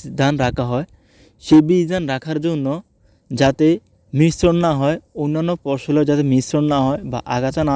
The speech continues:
আ-, আগাছার যে দানা বা বীজ, ওইগুলো যাতে মিশ্রণ না হয়, সেই জন্য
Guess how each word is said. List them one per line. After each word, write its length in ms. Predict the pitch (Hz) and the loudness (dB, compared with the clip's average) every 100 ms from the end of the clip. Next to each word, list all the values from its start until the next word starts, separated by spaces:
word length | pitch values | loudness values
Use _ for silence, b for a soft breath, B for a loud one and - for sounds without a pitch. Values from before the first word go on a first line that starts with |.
| 139 | -4
আ-, 260 | - 127 123 | -4 -4 -2
আগাছার 500 | 135 131 139 131 147 135 | -2 0 0 0 -2 0
যে 140 | 135 143 - b b b - | 2 2 0 b b b -2
দানা 300 | 131 139 131 | 2 2 2
বা 100 | 123 | 0
বীজ, 240 | 123 131 135 - | 0 -2 -2 -2
ওইগুলো 260 | 147 151 180 | 2 2 2
যাতে 180 | 165 160 | 0 -2
মিশ্রণ 440 | 143 139 - 170 | 0 -2 -2 -6
না 140 | 175 170 | -6 -6
হয়, 180 | 165 160 - B B B | -6 -8 -12 B B B
সেই 200 | - 156 | 4 6
জন্য 200 | 156 170 | 6 2